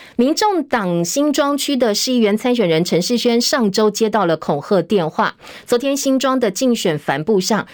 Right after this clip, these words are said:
又被喷漆哦。那陈世轩说，他经过新庄复兴路二段跟思源路口帆布点的时候，发现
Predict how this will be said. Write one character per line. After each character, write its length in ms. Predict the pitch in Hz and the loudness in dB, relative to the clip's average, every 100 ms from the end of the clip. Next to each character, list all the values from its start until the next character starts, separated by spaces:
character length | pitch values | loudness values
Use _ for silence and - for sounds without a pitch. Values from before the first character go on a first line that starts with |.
| - | -4
又 140 | 233 254 | 0 0
被 220 | - 147 | 0 -2
喷 320 | - 160 151 | -2 -4 -4
漆 340 | 147 - 170 175 | -4 -2 2 2
哦。 160 | 156 - - - - | 0 -6 -20 -20 -6
那 200 | - 247 | 0 0
陈 160 | 214 240 | 0 -2
世 100 | 233 | -2
轩 200 | 247 240 | 0 0
说， 200 | 240 240 | 2 -2
他 200 | 233 262 | 0 -6
经 260 | 254 320 320 | -2 -2 2
过 220 | 320 208 | 2 0
新 200 | - 247 | 0 0
庄 220 | 254 247 | 2 -2
复 140 | 247 | -2
兴 160 | 233 233 | 0 2
路 80 | 240 | 2
二 180 | 226 220 | 2 0
段 180 | 220 | 0
跟 160 | 202 220 | 0 0
思 140 | 220 | 2
源 160 | 240 185 | 2 4
路 100 | 214 | 2
口 160 | 208 151 | 2 -2
帆 240 | - 143 | 0 -4
布 160 | 175 226 | 0 0
点 220 | 190 143 | 2 0
的 80 | 139 | 0
时 140 | - | -2
候， 200 | 143 170 - - | -2 -4 -6 -20
发 220 | - 196 | -4 0
现 260 | 202 226 160 | 2 0 -2